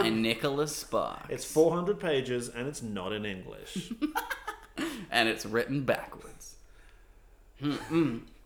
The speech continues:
Speaker 2: So they were supposed
Speaker 1: No,
Speaker 2: to make
Speaker 1: but it's the same read forwards or backwards.
Speaker 2: Oh, it's
Speaker 1: Do you
Speaker 2: like
Speaker 1: get it, though?
Speaker 2: radar.
Speaker 1: Do you get it, though?
Speaker 2: That's a palindrome, but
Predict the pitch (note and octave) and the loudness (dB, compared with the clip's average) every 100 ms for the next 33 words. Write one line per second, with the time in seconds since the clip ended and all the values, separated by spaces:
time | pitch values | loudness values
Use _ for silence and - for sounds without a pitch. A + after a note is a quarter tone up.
0 | - - - - - - - - D3 C#3 | -20 -20 -20 -20 -14 -14 -4 0 2 2
1 | C#3 D3+ E3+ D#3 E3 E3 - F3+ D#3 D3+ | 0 4 4 8 8 6 4 6 6 6
2 | - B2 - - C3 C3+ A2+ G#2 A#2+ A2+ | 0 2 2 2 0 0 -2 0 0 0
3 | - B2 A#2+ A#2+ A2+ B2+ B2+ A#2 - C#3 | -2 0 0 0 0 0 0 -2 -2 0
4 | C3 B2+ F#3 D#3+ D#3 C3+ C#3+ C3 B2+ A#2+ | 2 4 8 8 8 4 4 6 6 6
5 | A2+ A2 - - - A#2 - B2+ C#3 A#2+ | 6 4 -2 -12 -8 -6 4 6 6 6
6 | B2+ - A2+ C#3+ D#3 - - - - B2+ | 8 8 8 8 8 4 -2 -6 -4 -4
7 | A#2+ B2+ A#2+ C3+ - C3+ C#3 F3 - - | -2 0 0 0 -2 -4 -4 -8 -16 -18
8 | - B2+ - - A#2+ C#3 A#2 G#2+ F#2+ F#2 | -8 -6 -8 -10 -6 -4 -2 -4 -8 -10
9 | A2+ G#2+ | -10 -10